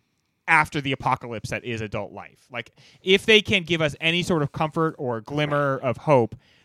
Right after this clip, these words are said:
that's all there is. But we are in the wasteland because that's just, that's just what happens. You become an adult,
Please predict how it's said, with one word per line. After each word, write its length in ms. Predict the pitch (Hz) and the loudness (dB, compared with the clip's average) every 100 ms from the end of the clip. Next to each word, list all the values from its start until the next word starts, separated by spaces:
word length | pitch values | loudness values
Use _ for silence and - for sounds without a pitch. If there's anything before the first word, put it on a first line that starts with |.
| _ | _
that's 300 | 139 160 190 | 2 2 4
all 160 | 208 196 | 4 4
there 180 | 180 165 | 6 4
is. 160 | 180 | 2
But 140 | 135 156 | 2 2
we 120 | 190 | 4
are 220 | 190 202 | 6 4
in 160 | 196 190 | 4 0
the 100 | 147 | 2
wasteland 520 | 147 190 - 120 113 | 2 0 -4 -10 -8
because 220 | 123 151 | -8 -4
that's 220 | 135 147 147 | -2 -4 -6
just, 480 | 135 143 147 - - _ _ _ _ - | -4 -2 -2 -4 -16 _ _ _ _ -6
that's 220 | 151 156 | -4 -2
just 160 | 165 143 | -4 -6
what 160 | 143 | -6
happens. 400 | 131 156 120 104 | -2 -4 -4 -12
You 60 | 135 | -8
become 300 | 143 - 160 | -8 -6 -8
an 80 | 139 | -8
adult, 360 | 120 147 135 | -4 -2 -2